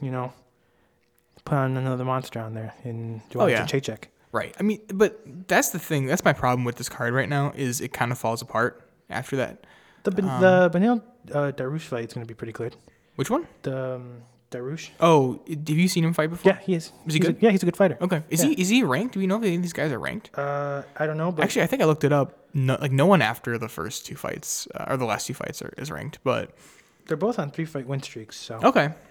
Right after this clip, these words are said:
Speaker 2: Okay.
Speaker 1: And this, uh, Derek Close guy.
Speaker 2: Okay.
Speaker 1: Drak Close guy is pretty good.
Speaker 2: Drakkar?
Speaker 1: Yeah, Drakkar.
Speaker 2: Okay.
Speaker 1: So
Speaker 2: And then, um, okay, we got Neil Magny fighting.
Speaker 1: Neil Magny against,
Speaker 2: Isn't he,
Speaker 1: uh,
Speaker 2: isn't he kinda old now? Neil Magny?
Speaker 1: Yeah.
Speaker 2: Or am I just, okay.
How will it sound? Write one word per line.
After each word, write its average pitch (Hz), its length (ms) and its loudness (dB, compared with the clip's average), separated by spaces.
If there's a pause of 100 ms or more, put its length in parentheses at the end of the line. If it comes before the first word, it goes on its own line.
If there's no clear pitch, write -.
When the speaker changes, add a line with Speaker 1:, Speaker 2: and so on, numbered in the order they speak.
(220)
Speaker 2:
Okay. 165 220 2
Speaker 1:
And 170 100 0
this, 185 200 -6
uh, 151 200 -4 (420)
Derek 156 300 -2 (400)
Close 135 300 -6
guy. 113 300 -14 (600)
Speaker 2:
Okay. 151 220 2
Speaker 1:
Drak 135 300 -6
Close 131 220 -10
guy 120 140 -10
is 117 100 -14
pretty 123 180 -10
good. 117 180 -6
Speaker 2:
Drakkar? 143 540 2
Speaker 1:
Yeah, 123 180 -4
Drakkar. 123 360 -14 (100)
Speaker 2:
Okay. 131 260 0 (600)
Speaker 1:
So - 100 -8
Speaker 2:
And 151 100 4
then, 151 320 4
um, 139 540 2 (600)
okay, 170 120 4
we 196 100 6
got 202 60 0
Neil 190 140 6
Magny 131 300 4
fighting. 135 300 2
Speaker 1:
Neil 135 100 0
Magny 143 220 -6
against, 139 240 -4
Speaker 2:
Isn't 403 100 2
he, 262 60 -8
Speaker 1:
uh, 185 60 -6
Speaker 2:
isn't 339 180 2
he - 40 -8
kinda - 140 4
old 139 160 0
now? 202 220 -2 (180)
Neil 151 120 -4
Magny? 165 180 2
Speaker 1:
Yeah. 147 120 -4
Speaker 2:
Or 160 60 4
am 156 100 6
I 147 60 6
just, 143 260 0
okay. 117 240 -2